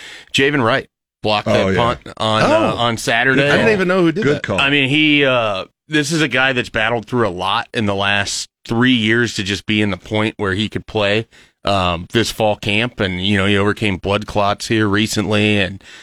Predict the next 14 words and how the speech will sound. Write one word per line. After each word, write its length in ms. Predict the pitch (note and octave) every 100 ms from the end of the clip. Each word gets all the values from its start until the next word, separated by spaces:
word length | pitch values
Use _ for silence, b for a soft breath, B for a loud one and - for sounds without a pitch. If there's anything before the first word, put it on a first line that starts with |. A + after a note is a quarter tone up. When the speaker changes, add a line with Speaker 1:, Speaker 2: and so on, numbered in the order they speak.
| B
Speaker 1:
just 220 | - D3 B2
really 260 | D#3+ C#3+
excited 420 | G2+ - F#2+ F#2
for 200 | - F2+
him. 80 | F2+
I 60 | F#2+
mean, 140 | G#2+
he 100 | B2+
was 180 | A#2 G2
so 340 | - B2+ B2+ A2+
happy 440 | G#2+ G#2 G2+ F#2
after 240 | F#2 - G2+
the 80 | F2
game 360 | F#2+ G2 F#2